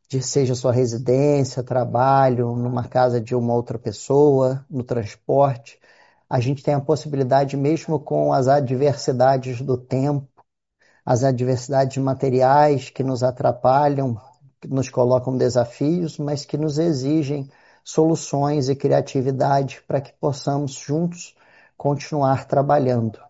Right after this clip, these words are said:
Então agradecemos todo esse apoio que a gente recebe em muitos níveis,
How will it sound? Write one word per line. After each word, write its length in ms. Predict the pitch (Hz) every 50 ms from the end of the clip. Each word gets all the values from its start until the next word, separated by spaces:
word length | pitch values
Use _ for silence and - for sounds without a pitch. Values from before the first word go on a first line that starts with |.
| _ _ _ _ _ _ _ _ _
Então 160 | - - 139
agradecemos 840 | 143 143 156 156 156 147 151 139 - - - 156 165 175 165 - -
todo 260 | - - 170 175 175
esse 180 | 175 170 - -
apoio 560 | 170 - - - 147 151 170 170 165 151 131
que 120 | - 143 139
a 40 |
gente 240 | 131 123 123 123 - 120
recebe 560 | 123 127 123 127 - 135 135 143 143 135 131
em 40 | 123
muitos 460 | 127 131 139 147 139 - 139 127 123
níveis, 760 | 131 127 123 135 143 156 151 151 170 190 185 180 - - _